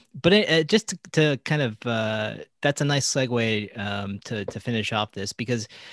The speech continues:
I know we're, we're giving it a lot of praise here, but it did immediately sort of become this critically acclaimed thing where all these publications put it on the end of the year list. All these publications were like, "Holy shit, this is, like, the best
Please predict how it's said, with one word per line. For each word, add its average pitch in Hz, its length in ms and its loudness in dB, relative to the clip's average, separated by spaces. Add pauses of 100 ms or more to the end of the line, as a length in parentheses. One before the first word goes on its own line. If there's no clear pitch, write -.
(300)
I 135 80 0
know 147 140 4
we're, 151 180 6
we're 147 200 0
giving 147 280 4
it 127 80 0
a - 20 0
lot 120 160 2
of 104 200 -8
praise 117 260 2
here, 117 180 -2
but 104 280 -4
it 117 180 -6
did 170 400 2 (220)
immediately 143 680 6
sort 120 300 0
of 110 100 0
become 117 540 0 (100)
this 110 160 -4
critically 127 640 -2 (220)
acclaimed 113 580 0
thing 107 420 0
where 104 300 -4 (560)
all 156 280 6
these 147 140 6
publications 120 680 0
put - 160 -4
it 117 40 0
on 117 120 2
the 110 80 2
end 110 160 2
of 107 60 0
the 104 80 0
year 104 180 0
list. 104 240 -4
All 123 180 4
these 123 140 0
publications 107 640 -4
were 104 80 -6
like, 101 180 -4
"Holy 113 240 -2
shit, 110 280 -4
this 127 160 -2
is, 117 120 -4
like, 110 200 -2
the 117 80 -4
best 107 320 -2